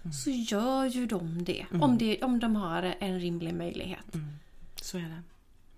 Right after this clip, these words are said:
Speaker 1: Och sen får man titta lite grann på det här. När du låtsas och när du mörkar och, och, och inte säger som det är. Vad är det du visar istället ut till din omgivning?
Speaker 2: Mm.
Speaker 1: Är det att du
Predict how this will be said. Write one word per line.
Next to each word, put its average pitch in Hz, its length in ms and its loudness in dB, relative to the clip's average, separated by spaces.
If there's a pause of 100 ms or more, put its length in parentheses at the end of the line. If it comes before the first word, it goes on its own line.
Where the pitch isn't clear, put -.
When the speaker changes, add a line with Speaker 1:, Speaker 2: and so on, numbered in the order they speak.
(580)
Speaker 1:
Och - 280 -2
sen 302 180 4
får 359 180 2
man 302 160 2
titta 311 240 2
lite 269 220 2
grann 226 240 6
på 214 80 2
det 202 60 2
här. 196 140 2
När 262 200 6
du 285 100 8
låtsas 269 840 4
och 214 120 4
när 208 140 4
du 196 280 2
mörkar 190 840 6
och, - 220 0
och, 185 280 2
och 175 140 0
inte 180 240 0
säger 160 340 2
som 156 260 -4
det - 180 -6
är. 175 280 0 (960)
Vad 277 260 8
är 233 160 8
det 196 80 6
du 226 120 4
visar 233 500 4
istället 269 920 2
ut 180 380 2
till 220 140 0
din 180 200 4
omgivning? 185 840 0 (120)
Speaker 2:
Mm. 202 100 -10 (920)
Speaker 1:
Är 180 200 6
det 170 320 4 (300)
att 170 200 -8
du 170 320 2